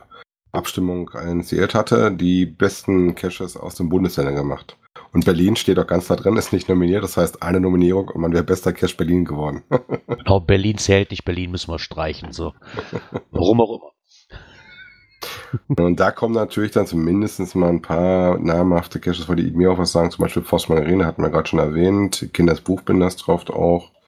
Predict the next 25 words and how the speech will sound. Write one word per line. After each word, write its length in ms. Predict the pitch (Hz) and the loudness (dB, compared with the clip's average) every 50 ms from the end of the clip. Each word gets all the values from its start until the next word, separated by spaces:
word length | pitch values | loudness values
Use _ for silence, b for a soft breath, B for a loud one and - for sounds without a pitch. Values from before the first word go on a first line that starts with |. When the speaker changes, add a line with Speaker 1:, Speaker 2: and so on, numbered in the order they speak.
| _ _ _ _ _ B B B B B | _ _ _ _ _ B B B B B
Speaker 1:
Vergiss 360 | _ - 87 73 104 98 - | _ -2 0 2 2 2 2
mal 100 | 104 98 | 2 2
nicht 180 | 92 92 92 - | 2 2 -2 -4
ist 160 | 90 87 - | -10 -6 -4
mit 140 | 92 87 92 | -4 -4 -2
auf 140 | 90 - - | -6 -6 -2
der 120 | - 85 | -2 -2
Liste, 380 | 80 80 85 - - - - 78 | 0 0 -2 -4 -2 -4 -4 -2
sehe 140 | 80 82 82 | -2 -2 -4
ich 120 | 82 - | -4 -8
gerade. 380 | - 85 85 82 80 80 80 - - _ _ _ _ _ _ _ _ _ _ _ _ _ _ _ _ _ _ _ _ _ _ _ _ _ _ _ _ _ _ _ _ _ _ _ _ _ _ _ _ _ _ _ 92 | -6 -4 -2 0 0 -2 -2 -4 -8 _ _ _ _ _ _ _ _ _ _ _ _ _ _ _ _ _ _ _ _ _ _ _ _ _ _ _ _ _ _ _ _ _ _ _ _ _ _ _ _ _ _ _ 0
Ja, 100 | 90 - - | 0 2 2
mal 120 | - 101 | 0 0
schauen, 360 | - 117 110 113 110 101 87 | 2 2 2 2 2 2 2
was 160 | 95 92 - | 2 0 0
dann 200 | - 95 87 87 - | 2 2 2 2 0
zwanzig 380 | - - 87 87 - 87 78 | 0 0 0 0 0 -2 -2
neunzehn 360 | 82 80 78 80 80 - - 76 | -2 -2 -2 -4 -4 -4 -6 -6
auf 120 | - - | -6 -8
uns 120 | 73 - | -10 -8
zukommt 340 | - 80 - - 78 73 - | -8 -8 -6 -4 -6 -4 -4
an 200 | 62 62 76 71 | -4 -4 -4 -4
Abstimmungen 460 | - - - - - 85 78 78 80 | -6 -6 -8 -6 -4 -2 -2 0 0
und 120 | 76 71 67 | -2 -2 -4
Wahlen. 320 | - - 69 67 69 67 | -4 -4 -4 -4 -6 -8